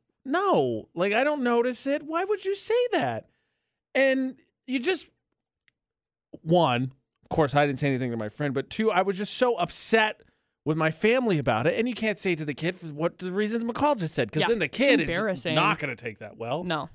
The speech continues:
Speaker 1: Nor should they, because it's kind of a rude thing to say, true or not. And so you gotta, yeah, you definitely gotta talk to the parent, but I think you gotta do it in a subtle, like, you can't just be like, "Hey, your kid stinks."
Speaker 2: Yeah.
Speaker 1: You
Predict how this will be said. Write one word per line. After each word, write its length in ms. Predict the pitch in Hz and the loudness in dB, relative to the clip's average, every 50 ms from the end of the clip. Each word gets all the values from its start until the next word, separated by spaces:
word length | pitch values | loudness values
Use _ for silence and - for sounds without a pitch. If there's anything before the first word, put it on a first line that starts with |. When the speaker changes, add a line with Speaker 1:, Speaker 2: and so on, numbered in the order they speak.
| - - | -8 -2
Speaker 1:
Nor 180 | 247 233 208 | 0 0 0
should 200 | - - 262 202 | 0 0 0 2
they, 80 | 202 196 | 2 0
because 300 | 202 208 - 233 196 214 | 0 -2 -4 -4 -4 -6
it's 100 | 226 - | -8 -6
kind 200 | - 277 262 233 | -2 0 0 0
of 100 | 220 233 | 2 0
a 60 | 220 | 0
rude 280 | 190 196 220 220 202 180 | 0 0 -2 -2 -2 -4
thing 180 | 208 202 180 | -4 -6 -4
to 80 | 160 160 | -6 -6
say, 440 | - - 294 240 165 156 180 202 - _ _ _ _ _ - | -4 -2 -2 0 0 0 -2 -4 -6 _ _ _ _ _ -10
true 180 | - 262 240 | -4 -2 0
or 80 | 208 190 | 0 0
not. 320 | 220 269 277 262 247 233 - - _ _ _ _ _ _ - | 0 0 2 2 0 0 -4 -12 _ _ _ _ _ _ -2
And 140 | 214 240 220 | 0 0 2
so 100 | 233 254 | 2 0
you 140 | 254 240 233 | 0 0 2
gotta, 260 | 285 294 277 277 247 220 | 2 2 2 2 -2 -2
yeah, 200 | 254 302 302 269 | -2 0 2 2
you 200 | 185 - 202 240 | 0 0 -2 -2
definitely 400 | 214 240 285 302 302 - 262 254 | 2 4 4 4 2 0 -2 0
gotta 220 | 196 190 160 143 135 | 0 0 0 -2 -2
talk 240 | - 160 147 139 - | 0 0 0 0 -2
to 80 | 135 | -8
the 60 | 127 | -10
parent, 260 | - - 160 180 190 160 | -6 -4 -4 -4 -2 0
but 100 | 180 190 | 2 2
I 60 | 220 | 2
think 160 | 262 285 254 | 2 0 0
you 80 | 349 339 | 2 2
gotta 140 | 269 247 | 2 2
do 180 | 185 156 190 220 | 0 0 2 2
it 100 | 226 - | 2 2
in 120 | - 196 | 0 -2
a 60 | 180 170 | -2 -2
subtle, 260 | - - 165 - - | -2 -2 -4 -4 -2
like, 180 | 190 190 202 202 | -2 -2 -2 -2
you 60 | 214 | -2
can't 140 | 208 254 240 196 | -2 -2 -2 0
just 80 | 196 | 0
be 60 | 202 165 | 0 0
like, 80 | 147 | 0
"Hey, 100 | 147 156 | 0 0
your 140 | 139 117 113 | -2 -2 -4
kid 200 | - - 135 110 | -8 -8 -8 -8
stinks." 380 | - - 123 107 95 - - 226 | -8 -8 -10 -10 -10 -6 -2 2
Speaker 2:
Yeah. 180 | 233 254 - - 170 170 | 4 4 2 2 -2 -6
Speaker 1:
You 100 | 196 | -6